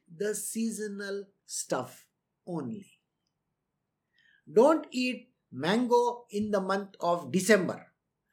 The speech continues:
You say that, "Oh, I have stored mango in the fridge, you know." I told you yesterday, don't even buy those kind of stupid fridges, because what you store, they may say that that stored stuff is very good. No, not necessarily. No.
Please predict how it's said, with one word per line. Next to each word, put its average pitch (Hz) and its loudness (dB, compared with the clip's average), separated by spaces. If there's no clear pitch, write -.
You 254 2
say 233 6
that, 208 2
"Oh, 247 10
I - 0
have 185 -4
stored 214 2
mango 208 0
in 165 -2
the 131 -4
fridge, - 0
you 120 -4
know." 151 -8
I 143 -2
told 240 4
you 214 2
yesterday, 175 0
don't 220 0
even 214 -8
buy 165 2
those 170 -4
kind 147 -8
of 131 -6
stupid 165 -6
fridges, 143 -8
because 147 -6
what 196 0
you 196 4
store, 240 4
they 220 4
may 240 0
say 214 2
that 123 -2
that 127 -4
stored 233 2
stuff 208 -4
is 160 -6
very 233 2
good. 202 2
No, 208 0
not 175 -2
necessarily. 180 -4
No. 190 -8